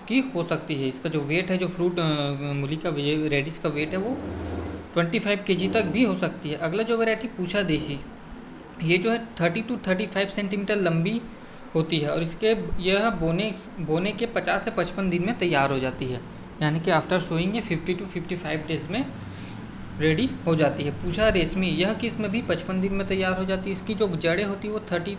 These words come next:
to थर्टी फ़ाइव centimeter तक लंबी होती है। अब देखते हैं पूसा चेतकी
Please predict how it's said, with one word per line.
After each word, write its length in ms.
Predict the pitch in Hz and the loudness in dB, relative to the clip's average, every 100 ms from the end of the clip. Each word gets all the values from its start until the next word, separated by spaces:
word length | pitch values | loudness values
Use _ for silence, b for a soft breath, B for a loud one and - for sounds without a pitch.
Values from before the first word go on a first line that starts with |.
| 208 | -6
to 100 | 185 | -2
थर्टी 180 | 180 | -2
फ़ाइव 200 | 180 165 | -2 -4
centimeter 540 | 165 170 160 160 151 156 | -4 -6 -2 -2 -2 -2
तक 280 | 170 233 - - - - - - - - | -2 -2 -4 -8 -16 -16 -16 -16 -10 0
लंबी 260 | 175 170 | 4 6
होती 320 | 165 147 - 131 | 4 4 -2 -4
है। 140 | 127 117 - - - | -6 -8 -12 -14 -2
अब 80 | 165 | 0
देखते 400 | 165 196 190 220 | 2 -2 -2 -2
हैं 240 | 233 233 | -4 -4
पूसा 260 | 165 156 190 | -4 -2 -4
चेतकी 560 | 165 156 151 - 147 | -2 -4 -4 -4 -4